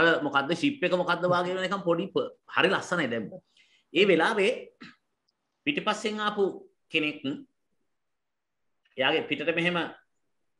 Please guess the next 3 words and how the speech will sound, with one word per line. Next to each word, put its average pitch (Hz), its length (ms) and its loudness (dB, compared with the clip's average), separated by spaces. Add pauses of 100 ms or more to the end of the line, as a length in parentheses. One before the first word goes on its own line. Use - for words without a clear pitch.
(920)
පිටිපස්සෙන් 143 440 -4 (320)
තට්ටුවක් 160 460 -2
දැම්මහම 170 400 -2